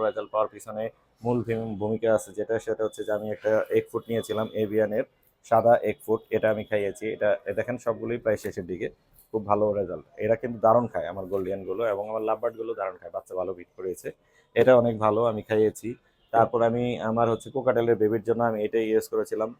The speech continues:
সাদা নিউট্রিকেয়ার, এটা খুবই ভালো, আমি ইউজ করেছি। এর আগে একটা ডিব্বা শেষ হয়েছে, আরও একটা ডিব্বা নিয়ে এসেছি।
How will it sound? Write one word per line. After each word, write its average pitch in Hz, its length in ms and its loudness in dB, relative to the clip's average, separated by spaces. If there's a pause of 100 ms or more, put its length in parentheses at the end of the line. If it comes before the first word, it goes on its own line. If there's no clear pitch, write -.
সাদা 117 400 4
নিউট্রিকেয়ার, 110 600 0 (340)
এটা 123 180 4
খুবই 175 260 0
ভালো, 117 220 8
আমি 104 180 0 (100)
ইউজ 110 160 -4
করেছি। 110 300 -2
এর 113 80 4
আগে 110 160 2
একটা 104 180 -2
ডিব্বা 101 260 -2
শেষ 101 240 -4
হয়েছে, 101 240 -2
আরও 101 120 0
একটা 95 200 -6
ডিব্বা 98 240 -6
নিয়ে 98 180 -12
এসেছি। - 300 -18